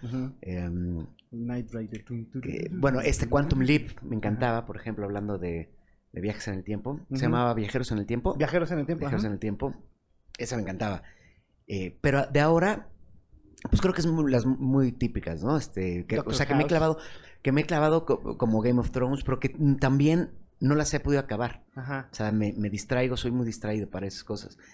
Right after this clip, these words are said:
Speaker 2: Este, soy más, fíjate, de, de, estaba viendo, bueno, Breaking Bad, eh,
Speaker 1: Breaking Bad, ajá, Doctor
Speaker 2: que eso,
Speaker 1: House.
Speaker 2: que eso, Doctor House no he visto.
Speaker 1: No, es bueno, a mí me gustan
Speaker 2: ¿Me la
Speaker 1: las primeras
Speaker 2: recomiendas?
Speaker 1: cinco. Yo, yo tengo un problema porque cuando abro una serie,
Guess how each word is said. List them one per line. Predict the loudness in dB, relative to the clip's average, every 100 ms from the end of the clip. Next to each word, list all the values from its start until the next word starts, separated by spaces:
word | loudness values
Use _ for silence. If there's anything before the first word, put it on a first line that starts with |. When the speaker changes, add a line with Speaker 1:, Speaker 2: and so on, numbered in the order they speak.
| -20 _ _
Speaker 2:
Este, | -6 -4 -6 -6 -4 -4 -4 -6 -10 -20 -20 _ _ _ _ _ _ _
soy | -6 -4 2 4 6
más, | 6 4 2
fíjate, | -2 -4 -2 0
de, | -2
de, | 0 0 0 0 -4 -8 -14 -20 _ _ _ _ _ _ -20 _ _ _ _ -20 -20
estaba | -20 -8 -6
viendo, | -4 -2 -2
bueno, | -2 -2 -6 -4
Breaking | -2 -2 -2
Bad, | -2 0 -2 -6 -16 -20 -20 -10
eh, | -4 -2
Speaker 1:
Breaking | 0 0
Bad, | 0 -2
ajá, | -2 -2 -2
Doctor | -2 -2 0
Speaker 2:
que | 0
eso, | 2
Speaker 1:
House. | 2
Speaker 2:
que | 2
eso, | 0
Doctor | 0 0 2 2
House | 2
no | 2
he |
visto. | 0 -4 -10 0
Speaker 1:
No, | 4 4 2
es | 0
bueno, | 2 4 4 2 0
a |
mí | 2
me | 4
gustan | 4 2
Speaker 2:
¿Me | 2
la |
Speaker 1:
las | 2
primeras | 4 4 4 0 -6
Speaker 2:
recomiendas? | -14 0
Speaker 1:
cinco. | 4 4 2 -6 -12 -20 -20 -20 0
Yo, | 2 4
yo | 4 4
tengo | 4
un | 6
problema | 6 6
porque | 2 0
cuando | 2 4
abro | 4 4
una | 4 2
serie, | 0 2 0 -2